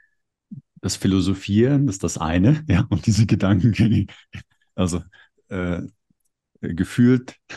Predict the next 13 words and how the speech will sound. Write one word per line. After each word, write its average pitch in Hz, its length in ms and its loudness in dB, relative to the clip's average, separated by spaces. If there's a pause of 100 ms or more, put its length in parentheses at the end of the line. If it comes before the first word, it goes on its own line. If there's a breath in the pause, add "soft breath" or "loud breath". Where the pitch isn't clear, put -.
(720 loud breath)
nachzuvollziehen, 117 1000 2
aber 90 180 0
das 85 160 -2
andere 98 340 -2
ist, - 400 -4 (1000)
das 95 180 -4
in 92 100 -2
die 85 120 -2
Handlung 104 400 -2
zu 87 180 -4
bringen 85 360 0
und 87 200 -4
dann 80 320 0